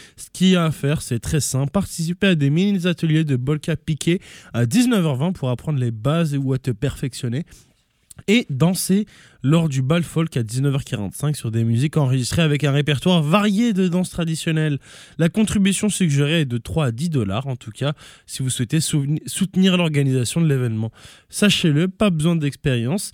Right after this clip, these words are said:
et l'ambiance conviviale est sans prétention, car on a pour but de faire venir tous les âges et tous les niveaux.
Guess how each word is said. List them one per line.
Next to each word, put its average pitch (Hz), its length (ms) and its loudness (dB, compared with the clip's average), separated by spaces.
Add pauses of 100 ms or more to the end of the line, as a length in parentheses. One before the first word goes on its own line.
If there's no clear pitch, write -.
(220)
et 185 100 6
l'ambiance 160 460 2
conviviale 123 520 0
est 117 80 2
sans 143 200 -6
prétention, 131 640 -2 (320)
car 123 340 2
on 123 180 2
a 131 120 2
pour 117 260 -2
but 139 240 2
de 123 140 4
faire 113 260 0
venir 120 360 0
tous 262 200 4
les 131 240 2
âges 135 240 2
et 113 100 -2
tous 160 220 -2
les 135 120 2
niveaux. 113 360 -2